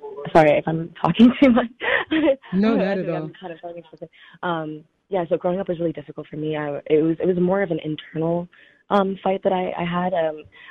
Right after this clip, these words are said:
Speaker 1: I was never really comfortable in my environment, so a lot of that I would kind of put on me and myself. Um, so, like, ever since I was younger, I was searching. I was trying to find something, and unfortunately, that did land me in, you know, um,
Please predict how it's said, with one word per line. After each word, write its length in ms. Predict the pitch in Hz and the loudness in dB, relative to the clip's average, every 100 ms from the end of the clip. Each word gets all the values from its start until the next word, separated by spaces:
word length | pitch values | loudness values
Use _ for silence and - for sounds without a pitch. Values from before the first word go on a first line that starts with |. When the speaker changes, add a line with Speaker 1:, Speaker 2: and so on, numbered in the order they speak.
| - | 0
Speaker 1:
I 100 | 165 | 2
was 160 | 175 | 2
never 180 | 170 165 | 0 0
really 180 | 160 156 - | 0 0 -4
comfortable 320 | 156 160 160 | -4 -4 -2
in 60 | 160 | -4
my 100 | 156 | -4
environment, 500 | 151 156 156 156 147 | -4 -2 0 -2 -2
so 240 | 156 151 151 | 0 0 0
a 40 | |
lot 160 | 151 151 | -2 -2
of 80 | 151 | -4
that 120 | 156 151 | -4 -2
I 80 | |
would 140 | 151 - | -4 -4
kind 160 | 151 | -8
of 80 | 151 | -8
put 160 | - 151 | -6 -2
on 320 | 151 151 151 | 0 -2 -2
me 440 | 160 156 156 165 190 | -2 0 2 0 -2
and 120 | 160 | -2
myself. 480 | 151 151 - 151 143 - - - - - | -2 -2 2 4 2 -4 -20 -20 -12 -2
Um, 400 | 156 151 156 160 - 175 | 0 2 -2 -6 4 6
so, 260 | 165 - - | 6 4 -2
like, 120 | 165 170 | 0 2
ever 160 | 165 165 | 0 2
since 120 | 160 | 0
I 40 | 156 | 0
was 140 | 151 | -2
younger, 240 | 151 151 143 | -2 -2 -4
I 40 | |
was 120 | 143 139 _ _ - - - | -6 -10 _ _ -20 -6 4
searching. 340 | 175 170 165 | 4 6 -2
I 40 | 151 | -4
was 100 | 147 | -4
trying 180 | 185 165 | -2 -2
to 60 | - | -4
find 280 | 160 156 151 | -4 -4 0
something, 400 | 165 165 170 160 | 0 2 0 0
and 100 | 156 - - - - | -6 -10 -20 -8 0
unfortunately, 640 | 185 180 175 180 170 165 | 2 4 4 4 -2 -2
that 140 | 160 156 | -4 0
did 280 | 165 156 - | 2 0 -4
land 340 | 156 160 160 | -6 -4 -4
me 260 | 160 160 156 | -6 -6 -8
in, 260 | 160 156 160 - - _ | -8 -10 -12 -18 -20 _
you 100 | 190 185 | 4 4
know, 240 | 160 156 | 4 -2
um, 360 | - 156 151 | -6 -6 -8